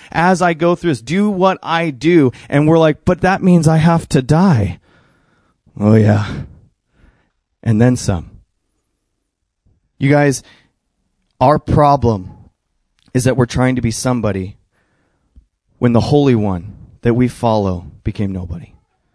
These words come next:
We've got things very backwards. And this is the part of the flesh that pushes against us all the time, and it's the part that wins out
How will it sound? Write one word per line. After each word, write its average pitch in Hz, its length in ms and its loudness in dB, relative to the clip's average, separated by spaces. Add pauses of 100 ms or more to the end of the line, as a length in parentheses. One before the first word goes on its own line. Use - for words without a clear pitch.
(540)
We've 113 120 -4
got 120 140 0
things 110 200 -8
very 104 180 -4
backwards. 98 680 -10 (720)
And 120 160 -2
this 143 220 0
is 151 120 -6
the 135 100 -6
part 139 260 0
of 123 80 -4
the 117 60 -6
flesh 127 460 -2
that - 180 -6
pushes 131 400 -2
against 120 340 -6
us 113 160 -8
all 120 120 -4
the 113 100 -8
time, 123 340 -6
and 110 100 -6
it's 110 120 -10
the - 80 -12
part 131 320 -4
that - 160 -2
wins 110 380 -4
out 127 340 0